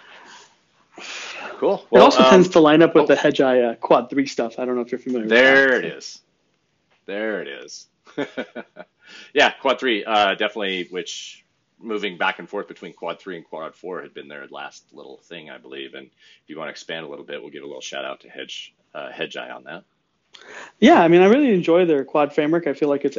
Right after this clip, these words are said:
Speaker 2: added a lot of structure to what I've been doing. And, you know, I,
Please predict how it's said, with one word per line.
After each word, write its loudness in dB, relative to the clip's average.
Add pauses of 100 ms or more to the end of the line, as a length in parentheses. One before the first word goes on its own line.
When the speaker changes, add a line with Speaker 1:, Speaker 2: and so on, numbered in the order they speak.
Speaker 2:
added -2
a 2
lot 0
of -6
structure -4
to -6
what 2
I've 0
been 0
doing. 4
And, -6 (680)
you 2
know, 2
I, 2